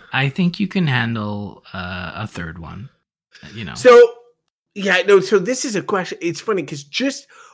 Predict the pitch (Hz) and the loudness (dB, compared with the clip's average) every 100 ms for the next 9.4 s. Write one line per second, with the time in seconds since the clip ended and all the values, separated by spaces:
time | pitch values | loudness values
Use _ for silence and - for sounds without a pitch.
0 | _ 170 196 202 - 160 175 175 170 147 | _ -2 0 -2 -4 -6 -6 -6 -6 -8
1 | 143 139 190 165 - 135 131 131 123 120 | -8 -4 0 0 -2 -2 -2 -4 -8 -10
2 | - 135 120 117 117 113 104 - 127 - | -10 -8 -6 -6 -8 -10 -12 -10 -10 -10
3 | 113 104 120 107 110 131 131 117 131 135 | -14 -12 -14 -12 -14 -12 -10 -4 -2 0
4 | 120 104 101 - - - - - 175 226 | -2 -2 -6 -12 -20 -20 -18 -14 -2 2
5 | 196 185 - _ _ _ _ _ 185 - | 2 0 -8 _ _ _ _ _ -14 -2
6 | 220 208 202 190 - 175 165 226 233 - | 2 4 2 0 -4 -2 2 4 4 2
7 | _ _ 196 190 196 - - _ _ 180 | _ _ -4 -2 -2 -4 -20 _ _ -2
8 | 185 180 185 190 233 214 - 190 165 143 | -2 -2 -2 -2 -2 -4 -4 -2 -2 -4
9 | 139 135 135 - | -4 -4 -4 -8